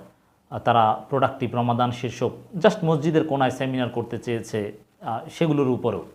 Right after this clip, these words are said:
এগুলো নিঃসন্দেহে, আহ, সরকারের উচ্চ পর্যায়ের নির্দেশেই বিশ্ববিদ্যালয় প্রশাসন বা ছাত্রলীগ এগুলো করেছে।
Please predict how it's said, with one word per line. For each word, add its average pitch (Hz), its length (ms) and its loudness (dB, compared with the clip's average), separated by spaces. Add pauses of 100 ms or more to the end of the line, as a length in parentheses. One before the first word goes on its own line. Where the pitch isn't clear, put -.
(920)
এগুলো 240 220 2
নিঃসন্দেহে, 226 760 4
আহ, 110 260 0 (480)
সরকারের 151 580 4
উচ্চ 160 220 -2
পর্যায়ের 147 400 0
নির্দেশেই 135 420 0
বিশ্ববিদ্যালয় 123 540 0
প্রশাসন 123 420 -4
বা 113 80 0
ছাত্রলীগ 110 440 -4
এগুলো 104 220 -4
করেছে। 131 440 0